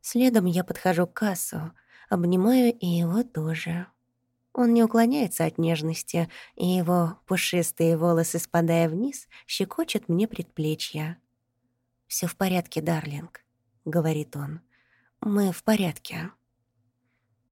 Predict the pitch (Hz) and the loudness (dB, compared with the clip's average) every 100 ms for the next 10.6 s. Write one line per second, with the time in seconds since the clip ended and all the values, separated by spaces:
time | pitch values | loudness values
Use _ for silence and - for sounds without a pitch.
0 | _ _ _ _ - 170 185 175 - 175 | _ _ _ _ -8 -4 -4 -4 -6 -4
1 | 160 165 202 214 196 - - - - - | -2 -2 -2 -4 -8 -12 -20 -20 -16 -8
2 | 180 - 240 294 233 226 214 208 254 233 | -8 0 0 4 4 4 4 6 6 6
3 | 202 196 190 190 190 180 - 247 262 - | 4 2 0 -2 -4 -4 -4 -4 -4 -2
4 | 196 202 190 - - 196 185 185 - _ | 2 2 0 -4 -6 -4 -6 -8 -12 _
5 | _ _ _ _ _ _ _ - - 175 | _ _ _ _ _ _ _ -12 -2 0
6 | 165 160 160 156 180 196 175 160 - - | 0 0 -2 -2 0 0 -2 -4 -6 -2
7 | 196 170 - 175 170 175 170 180 254 - | 0 0 0 2 2 2 4 2 0 -4
8 | - - 190 180 170 165 160 214 262 - | -8 -4 -2 0 0 -2 0 -2 -2 -4
9 | 240 220 202 175 165 160 160 170 165 175 | -2 0 0 -2 -4 -4 -2 -2 -2 -4
10 | 170 175 151 156 170 175 | -2 -4 -4 -6 -10 -12